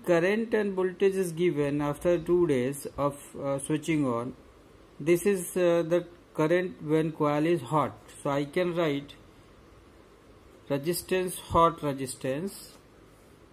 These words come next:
that is R two, will be given by V by I, which is what? Two ten by forty-two.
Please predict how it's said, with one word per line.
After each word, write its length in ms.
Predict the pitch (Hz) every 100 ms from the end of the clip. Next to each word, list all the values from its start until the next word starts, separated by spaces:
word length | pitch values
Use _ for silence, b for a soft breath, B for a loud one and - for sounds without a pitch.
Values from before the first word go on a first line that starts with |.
| - - - - - - - - - - -
that 240 | 139 147
is 180 | 170 160 -
R 460 | 143 160 165 165 160
two, 380 | 180 165 135 151 - - - - - - - - - - - - - - - - - - - -
will 120 | 160
be 160 | 165 170
given 340 | 170 175 175
by 320 | 175 185 185 - - - - - - - - - - - - - - - - - - - - - - - 147
V 220 | 143 190
by 260 | 190 214
I, 220 | 208 165 175 - - - - - - - - - - -
which 220 | 156 160
is 120 | 180
what? 240 | 185 190 - - - - - - - - - - - - -
Two 260 | 175 190
ten 260 | 190 202 196
by 160 | 202 196
forty-two. 640 | - 202 208 196 180 170